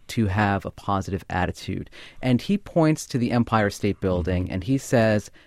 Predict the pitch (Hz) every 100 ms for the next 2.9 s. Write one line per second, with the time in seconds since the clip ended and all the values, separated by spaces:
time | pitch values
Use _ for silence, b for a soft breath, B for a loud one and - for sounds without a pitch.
0 | b 104 127 - - 156 131 107 104 104
1 | 104 90 - - 123 123 - 117 104 98
2 | 95 95 - 90 82 - 95 85 82